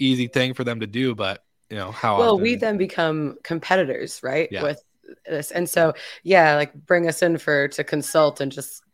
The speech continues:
Speaker 2: take all, you know, like, a brain drain. And then, you know, now you have, yeah, some competition. So
Speaker 1: Yeah. Yeah,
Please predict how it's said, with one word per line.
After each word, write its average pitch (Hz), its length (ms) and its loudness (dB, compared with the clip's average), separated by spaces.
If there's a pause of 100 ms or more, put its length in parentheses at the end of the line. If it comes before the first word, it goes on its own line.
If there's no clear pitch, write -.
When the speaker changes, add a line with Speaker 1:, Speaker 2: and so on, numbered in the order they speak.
(140)
Speaker 2:
take 151 300 -2
all, 143 240 0
you 156 120 -4
know, - 200 -8
like, 156 220 -6
a 147 40 -6
brain 156 340 0
drain. 151 300 -6
And 147 160 -8
then, 143 360 -8
you 156 100 -12
know, 135 180 -8
now 143 200 -4
you 147 100 -8
have, 139 240 -6 (540)
yeah, 156 240 -2 (100)
some 160 200 -8
competition. 143 760 -10
So - 320 -12
Speaker 1:
Yeah. 87 200 -8 (540)
Yeah, - 160 -14